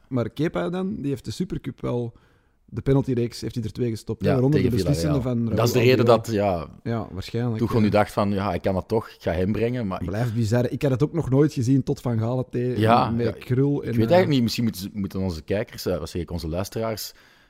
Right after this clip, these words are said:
Speaker 2: eh, misschien eens, eh, uitzoeken of er voor Van Gaal dergelijke dingen al op het hoogste niveau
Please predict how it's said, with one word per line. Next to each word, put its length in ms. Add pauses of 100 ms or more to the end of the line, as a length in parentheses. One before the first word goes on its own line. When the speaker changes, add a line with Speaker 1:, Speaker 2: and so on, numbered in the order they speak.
Speaker 2:
eh, 120
misschien 300
eens, 220
eh, 420 (420)
uitzoeken 480
of 100
er 80
voor 240
Van 160
Gaal 380 (140)
dergelijke 340
dingen 240
al 280 (100)
op 140
het 100
hoogste 260
niveau 180